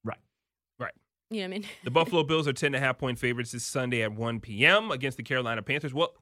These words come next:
Speaker 2: they are at home. The total is forty-four and a half in this game. The Panthers stink. Uh, Cam Newton came in for P J Walker, and, uh, I mean, after a couple of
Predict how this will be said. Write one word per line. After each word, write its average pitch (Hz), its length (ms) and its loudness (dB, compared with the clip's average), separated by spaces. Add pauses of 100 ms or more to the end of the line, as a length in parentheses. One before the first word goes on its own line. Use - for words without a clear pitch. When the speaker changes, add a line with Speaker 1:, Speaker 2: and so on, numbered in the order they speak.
Speaker 2:
they 165 100 -2
are 147 160 2
at 135 200 2
home. 190 320 -2
The 139 60 -4
total 156 260 -2
is 127 100 -6
forty-four 151 500 -4
and 123 80 -2
a 101 80 -6
half 139 400 2 (420)
in 127 340 -2
this 123 340 -2
game. 123 380 0
The 110 80 -6
Panthers 139 400 -2
stink. 127 460 -2
Uh, 113 260 0
Cam 127 260 -2
Newton 123 220 -2
came 120 220 -2
in 117 60 -8
for 110 120 -10
P 127 160 -2
J 117 120 -2
Walker, 113 400 -2
and, 104 200 -4
uh, 98 200 -6
I 92 80 -8
mean, 107 200 0
after 117 280 0
a 101 60 -2
couple 113 420 0
of 110 100 -2